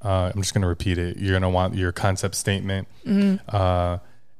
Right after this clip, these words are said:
Speaker 1: it's not always required 'cause some people don't always do it, and it's really not even on the deliverable, but s-, um, the sketches.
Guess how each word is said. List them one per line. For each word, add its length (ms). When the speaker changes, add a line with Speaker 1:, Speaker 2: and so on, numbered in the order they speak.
Speaker 1:
it's 220
not 340
always 380
required 520
'cause 160
some 140
people 220
don't 140
always 240
do 260
it, 140
and 100
it's 200
really 240
not 220
even 180
on 120
the 80
deliverable, 600
but 240
s-, 300
um, 220
the 180
sketches. 600